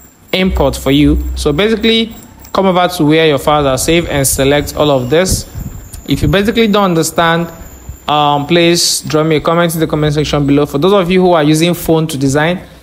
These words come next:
follow the same process. Anything you're using, just process.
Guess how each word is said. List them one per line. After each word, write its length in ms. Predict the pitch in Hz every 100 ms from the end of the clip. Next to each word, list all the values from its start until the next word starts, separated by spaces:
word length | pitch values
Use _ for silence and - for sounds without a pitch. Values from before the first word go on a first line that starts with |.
| -
follow 320 | - 170 170
the 120 | 165 147
same 200 | 156 151
process. 440 | 147 135 123 127 -
Anything 400 | 175 180 175 165
you're 120 | 139
using, 480 | 135 165 170 185 208 - - - 139
just 480 | 156 165 - - - - -
process. 640 | - 175 143 110 - -